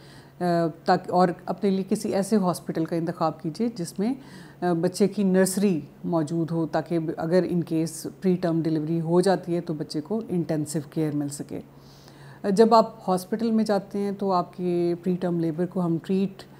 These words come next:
इस तरह से करते हैं कि कुछ अद्वियात दी जाती हैं ताकि आपके पेन्स रुक जाएं, अगर कोई इन्फेक्शन है, उसको भी ट्रीट किया जाता है, और बच्चे के फेफड़े मजबूत करने के लिए, यानी लंग मैच्योरिटी के लिए,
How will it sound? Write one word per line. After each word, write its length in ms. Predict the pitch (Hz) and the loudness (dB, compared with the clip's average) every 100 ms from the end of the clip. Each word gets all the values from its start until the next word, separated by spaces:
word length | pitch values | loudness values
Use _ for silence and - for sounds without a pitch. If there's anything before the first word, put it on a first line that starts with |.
| - - - | -20 -20 -4
इस 140 | 202 202 | -4 0
तरह 140 | 196 | 0
से 160 | 185 180 | 0 -2
करते 220 | 180 185 | 0 2
हैं 140 | 185 | 0
कि 60 | 185 | 0
कुछ 160 | 185 - | -2 -4
अद्वियात 500 | 160 160 170 180 190 | -4 0 2 2 0
दी 140 | 202 | 0
जाती 320 | 196 190 - | 0 -2 -2
हैं 100 | 185 | -2
ताकि 260 | 180 165 175 | -2 -4 -4
आपके 280 | 160 - 160 | -4 -4 -4
पेन्स 480 | 170 170 175 170 | 2 2 2 -2
रुक 240 | 180 190 190 | -2 -2 0
जाएं, 320 | 190 180 175 - - - 202 | 0 2 0 -6 -18 -10 0
अगर 140 | 196 | 2
कोई 160 | 202 185 | 2 2
इन्फेक्शन 480 | 180 180 - 180 | 2 -2 0 0
है, 80 | 180 | 2
उसको 260 | 170 - 180 | 0 -2 0
भी 120 | 180 | 0
ट्रीट 300 | 185 190 185 | 0 -2 -2
किया 200 | - 180 | -2 -2
जाता 300 | 170 160 165 | 0 -4 -6
है, 140 | 165 - - - - | -8 -10 -20 -20 0
और 400 | 180 175 180 185 | 2 4 6 4
बच्चे 300 | 175 185 202 | 4 2 0
के 160 | 190 190 | 2 0
फेफड़े 380 | 185 185 190 196 | 2 0 4 4
मजबूत 420 | 190 - 175 170 | 2 2 -4 -2
करने 240 | 175 165 | 0 0
के 220 | 165 165 | 0 0
लिए, 380 | 160 156 156 - - | 0 0 -2 -4 -4
यानी 300 | 165 165 160 | -2 -2 2
लंग 260 | 185 190 | 2 2
मैच्योरिटी 520 | 175 - 180 175 180 | 0 0 0 2 -2
के 120 | 165 156 | -2 -2
लिए, 360 | 151 156 160 | 0 -2 -4